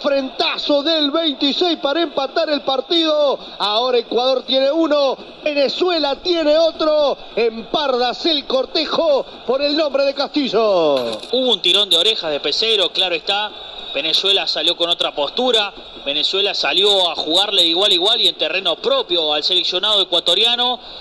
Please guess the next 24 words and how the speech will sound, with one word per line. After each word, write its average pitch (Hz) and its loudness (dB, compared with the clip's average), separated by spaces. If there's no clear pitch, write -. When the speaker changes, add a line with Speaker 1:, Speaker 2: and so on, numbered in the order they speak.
Speaker 2:
y 226 4
en 190 -2
apenas 180 -2
casi 214 -2
cinco 247 0
o 208 0
seis 233 -2
minutos 254 0
se 196 -2
termina 226 -2
encontrando 220 0
con - 0
el 190 4
empate. 165 -2
Sí, 226 0
por 170 0
la - -2
cabeza 240 0
y 220 2
por 202 -2
el 220 2
nombre 277 2
de 196 0
Castillo, 196 -2